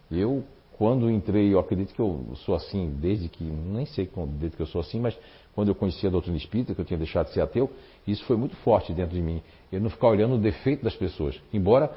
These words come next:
o meu grupo tenha uma sensibilidade, a primeira coisa, quando aperta a minha mão, eu vejo é o ponto fraco das pessoas. Mas veja bem, Papai do Céu deu pras pessoas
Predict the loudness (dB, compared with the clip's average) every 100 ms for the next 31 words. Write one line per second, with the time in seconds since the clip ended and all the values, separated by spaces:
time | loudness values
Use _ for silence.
0 | -16 -4 4 6 6 4 2 0 0 0
1 | -2 -4 0 0 4 4 4 2 2 0
2 | 2 0 2 2 2 2 2 2 4 4
3 | 4 4 4 2 -2 2 0 2 -4 -4
4 | -2 -2 -4 -12 -20 -20 -20 -6 0 4
5 | 6 4 2 0 0 -2 2 2 2 4
6 | 6 6 4 0 -2 2 -2 0 2 2
7 | 2